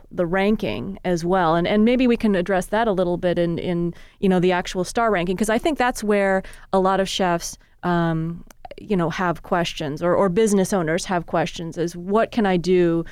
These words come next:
to improve those star rankings beyond just making sure that,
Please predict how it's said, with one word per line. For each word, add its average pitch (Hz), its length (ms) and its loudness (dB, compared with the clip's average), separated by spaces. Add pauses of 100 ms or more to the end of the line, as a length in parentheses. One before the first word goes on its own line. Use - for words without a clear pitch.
(260)
to 214 120 0
improve 185 360 2
those 175 180 2
star 180 300 0
rankings 175 420 -2
beyond 294 320 2
just 233 140 0
making 208 320 2
sure 190 300 0
that, 160 260 0